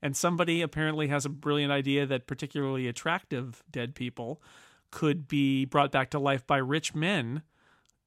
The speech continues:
to marry them, uh, which is sup-, as creepy.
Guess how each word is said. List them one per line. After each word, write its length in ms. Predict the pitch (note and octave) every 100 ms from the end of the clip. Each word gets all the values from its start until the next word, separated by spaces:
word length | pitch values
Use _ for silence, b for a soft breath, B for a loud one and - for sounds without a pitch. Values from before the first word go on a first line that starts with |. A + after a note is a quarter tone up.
| _ _ -
to 320 | - G3 D#3+ D3+ -
marry 360 | E3 A3 C4+
them, 400 | C#3+ A2+ G2+ F#2+ - _ b b b -
uh, 160 | C#3+ C#3
which 220 | D3 -
is 100 | C#3+
sup-, 220 | - G3+
as 180 | F#3+ D#3+
creepy. 560 | - G#3+ G#3 A3 A3+